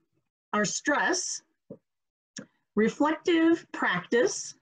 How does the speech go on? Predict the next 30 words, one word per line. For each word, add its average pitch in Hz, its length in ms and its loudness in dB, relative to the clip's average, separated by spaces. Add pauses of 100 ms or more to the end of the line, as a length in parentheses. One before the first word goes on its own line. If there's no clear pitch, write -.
(460)
and 214 240 4
self-care. - 760 -4 (1080)
So 254 680 6
the 269 200 4
idea 269 340 4 (120)
of 240 100 2
reflect-, 240 460 0
reflective 233 760 0
practice 170 720 0
is 202 420 4
really 359 320 6
just 254 220 0
taking 226 340 2
the 180 100 4
time 160 500 2 (640)
to - 80 0
think 269 260 4
about 190 560 2 (240)
and 196 160 2
reflect 196 480 0
on 170 500 6 (180)
what's 185 280 0
going 185 320 4
on 170 160 4
in 170 100 6
our 160 160 2
lives, 156 520 2
what 175 240 2
we're 185 120 4
doing 170 680 6